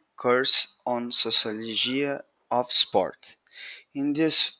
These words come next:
four-episode series, we will discuss Brazil in mega sport events.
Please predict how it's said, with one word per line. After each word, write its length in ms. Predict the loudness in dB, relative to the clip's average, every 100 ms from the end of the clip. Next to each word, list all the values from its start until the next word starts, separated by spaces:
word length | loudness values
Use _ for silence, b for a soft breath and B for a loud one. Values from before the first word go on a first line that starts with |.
| _ -14
four-episode 1000 | 0 0 0 -4 -10 -4 0 0 -2 4
series, 760 | 4 4 -2 -10 -8 -2 0 B B B -8
we 220 | -6 -6
will 80 | -2
discuss 680 | 4 4 4 0 2 2
Brazil 680 | 0 -8 -4 -2 -2 -4 -10 b b b -16
in 240 | -12 -6
mega 360 | -2 -2 2 2
sport 580 | 2 2 -4 -4 -8 -14 _
events. 840 | -14 -4 -2 -2 -2 4 6 4